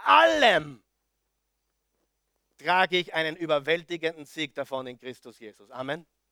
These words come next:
Halleluja. Schritt Nummer sieben. Ich vertraue darauf, dass Gott niemals aufhören wird, mich zu lieben. Und das ist das große Problem der Unsicherheit.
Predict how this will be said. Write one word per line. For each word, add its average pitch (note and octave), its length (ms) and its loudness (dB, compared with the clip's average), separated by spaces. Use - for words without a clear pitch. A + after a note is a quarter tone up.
Halleluja. A2 480 -14
Schritt F#3 300 -6
Nummer F3 200 -2
sieben. C3+ 380 -12
Ich - 140 -16
vertraue F#3 500 2
darauf, F#3+ 520 2
dass D#3+ 200 -6
Gott E3+ 260 0
niemals F#3+ 420 -2
aufhören D#3+ 520 0
wird, C#3+ 280 -6
mich C3+ 260 -10
zu - 160 -14
lieben. A2+ 320 -16
Und C#3 160 -12
das E3 160 2
ist F3+ 160 -8
das E3+ 180 -6
große F3 540 0
Problem D#3 460 -4
der D#3 180 0
Unsicherheit. C#3 840 -8